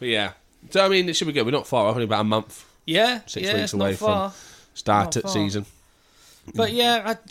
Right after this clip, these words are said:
Speaker 2: I, I don't know. I just, it's just, an, like I say, another street circuit. It's just fucking rubbish.
Speaker 1: Yeah, and the problem is,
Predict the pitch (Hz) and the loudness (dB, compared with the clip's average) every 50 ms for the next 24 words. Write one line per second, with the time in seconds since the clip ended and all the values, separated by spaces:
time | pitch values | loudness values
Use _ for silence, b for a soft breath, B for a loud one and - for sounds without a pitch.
0 | - - 208 220 185 180 151 139 135 131 139 135 135 - - 175 170 196 190 - | -12 -10 -10 -8 -8 -8 -8 -8 -8 -8 -10 -12 -12 -8 -8 -6 -6 -4 -6 -6
1 | - - _ _ _ _ _ _ _ b b b b b b b b b b b | -8 -10 _ _ _ _ _ _ _ b b b b b b b b b b b
2 | b b _ _ _ 175 - - 240 226 - 226 202 196 190 190 185 175 185 180 | b b _ _ _ -14 -8 -6 -6 -4 -4 -4 -4 -2 -2 -2 -4 -4 -6 -6
3 | 165 - 170 - - 151 143 135 135 - 156 165 170 175 180 175 170 165 160 151 | -6 -6 -8 -8 -6 -6 -6 -6 -6 -6 -4 -4 -2 -2 -2 -2 0 -2 -2 -4
4 | - - 160 139 127 - - - 117 110 107 - - 113 107 - - - - - | -4 -8 -8 -10 -8 -10 -12 -12 -10 -12 -14 -14 -16 -16 -16 -16 -16 -16 -12 -10
5 | - 139 - - - - - - - 170 156 139 - - 147 139 135 127 107 - | -10 -10 -10 -12 -16 -20 -20 -10 -8 -8 -8 -8 -8 -10 -8 -8 -8 -10 -12 -14
6 | 113 110 - - - - - 147 147 147 143 139 - 160 170 165 233 240 220 208 | -14 -12 -10 -10 -12 -6 0 4 6 6 6 6 4 2 2 2 2 4 4 2
7 | 196 170 - | 2 2 -6